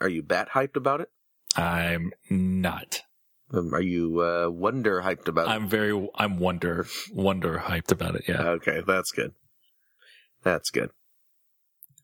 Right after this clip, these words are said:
Speaker 1: Yeah. Yeah, it's, it is surprising that they have all those major minifigures in one set.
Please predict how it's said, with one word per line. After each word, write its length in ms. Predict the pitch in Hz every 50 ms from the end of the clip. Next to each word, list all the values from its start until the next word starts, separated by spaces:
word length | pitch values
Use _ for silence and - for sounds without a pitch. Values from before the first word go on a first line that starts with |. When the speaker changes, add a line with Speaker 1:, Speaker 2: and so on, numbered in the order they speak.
| _ _ _ _ _ - -
Speaker 1:
Yeah. 360 | 403 415 415 370 277 190 143 - - - - _ _ _ -
Yeah, 220 | 104 127 233 262 226
it's, 220 | 113 107 - -
it 180 | 104 127 127 135
is 160 | 151 156 -
surprising 540 | - 135 - 139 135 139 127 113 113 101 98
that 120 | 98 -
they 120 | - 95 95
have 160 | 101 98 87
all 120 | 95 92
those 240 | 92 90 85 85 -
major 380 | - 87 85 - 82 78 80 80
minifigures 580 | - 82 85 82 78 - 78 73 78 78 78
in 140 | - 80 78
one 160 | 73 71 73
set. 360 | 71 - - 71 60 - -